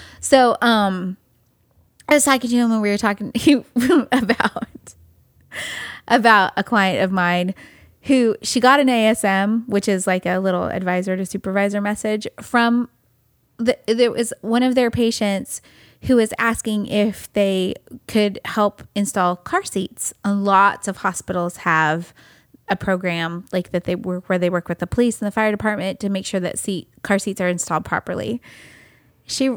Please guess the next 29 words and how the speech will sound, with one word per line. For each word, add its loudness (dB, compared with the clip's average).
replies 4
to 0
me, 0
and 0
she 0
was 0
like, 0
"What 0
an -2
odd 2
request. 2
Like, 0
uh, 4
can 0
you 0
just 0
tell 4
that 2
person 0
we 4
don't, 0
we're, -2
we 0
don't 0
have 0
that -2
type -2
of -6
service?" -6